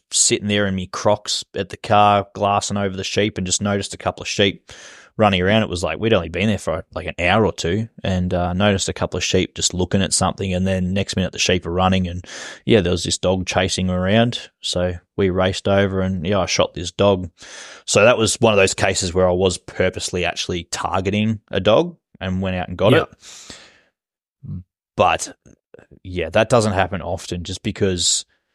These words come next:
Speaker 1: most of the farms where I hunt, all the boundaries are sort of managed by the dog trappers. So the dogs are getting caught before they're coming into the properties. And a lot of the
Speaker 2: Yeah.
Speaker 1: properties I hunt on as well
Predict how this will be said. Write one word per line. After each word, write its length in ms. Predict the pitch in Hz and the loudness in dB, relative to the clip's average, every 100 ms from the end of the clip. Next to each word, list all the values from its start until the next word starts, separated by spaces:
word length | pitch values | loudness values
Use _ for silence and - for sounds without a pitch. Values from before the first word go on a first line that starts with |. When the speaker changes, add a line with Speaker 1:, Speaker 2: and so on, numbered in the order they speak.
| _ _ _ _ _ _ | _ _ _ _ _ _
Speaker 1:
most 260 | 117 127 - | 2 4 4
of 40 | |
the 40 | 135 | 0
farms 360 | - 123 117 101 | 2 4 4 2
where 140 | 107 104 | 2 2
I 60 | |
hunt, 560 | 101 107 104 - - - _ | 4 4 4 -2 -14 -20 _
all 160 | 104 110 | 2 4
the 80 | 101 | 4
boundaries 560 | 95 95 95 90 82 | 2 4 2 0 0
are 60 | 90 | -2
sort 240 | - 98 | -2 -2
of 100 | 87 | -2
managed 420 | 92 90 90 87 | -2 0 0 -2
by 140 | - 92 | -4 -4
the 160 | 85 85 - | -6 -8 -2
dog 240 | 92 92 | -2 0
trappers. 600 | - 95 - 127 131 - - _ | 0 0 2 -2 -2 -8 -14 _
So 360 | - - 92 87 85 _ | -8 -2 -2 -2 -8 _
the 80 | 95 | -4
dogs 340 | 90 101 101 | 4 4 4
are 60 | 98 | 2
getting 240 | 98 90 | 2 0
caught 420 | - - 90 - | -6 0 2 0
before 300 | - - 90 | -4 -6 -4
they're 80 | 87 | -4
coming 340 | - 92 90 87 | -4 -4 -4 -4
into 220 | 90 92 | -8 -8
the 80 | 82 | -8
properties. 680 | - 92 - 120 139 - - _ _ _ _ _ _ _ _ | -2 -2 2 0 0 -6 -12 _ _ _ _ _ _ _ _
And 320 | - 92 92 90 | 0 0 0 2
a 60 | |
lot 140 | 104 104 | 4 4
of 40 | |
the 60 | 95 113 | 4 2
Speaker 2:
Yeah. 40 | |
Speaker 1:
properties 220 | 95 95 | 2 2
I 100 | 92 | 0
hunt 180 | 92 95 | 0 0
on 100 | 92 | 0
as 140 | 92 - | -4 0
well 260 | 98 95 | 2 2